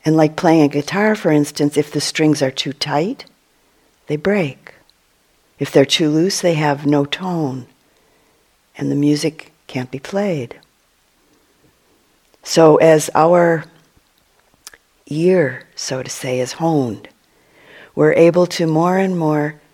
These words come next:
easily notice when there's even quite a subtle imbalance of effort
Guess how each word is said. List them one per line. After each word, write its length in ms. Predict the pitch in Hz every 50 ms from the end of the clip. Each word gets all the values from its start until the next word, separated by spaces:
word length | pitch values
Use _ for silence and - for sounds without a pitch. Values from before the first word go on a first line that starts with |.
| _ _ _ _
easily 680 | - 175 180 185 185 190 185 175 175 175 170 170 175 - -
notice 580 | - 147 143 143 139 139 143 143 - - - - _ _ _ _ _ _ _ _ _
when 200 | 156 151 151 151
there's 440 | 151 147 143 143 139 - - - - _ _ _ _ _ _ _ _ -
even 340 | - 233 240 254 254 240 220
quite 220 | - 214 202 196
a 60 | 190
subtle 420 | 175 - - - 190 190 190 165 156
imbalance 760 | 151 156 151 143 147 151 156 160 160 151 139 131 131 - -
of 180 | 139 127 - -
effort 520 | - 147 147 - - 160 143 - - -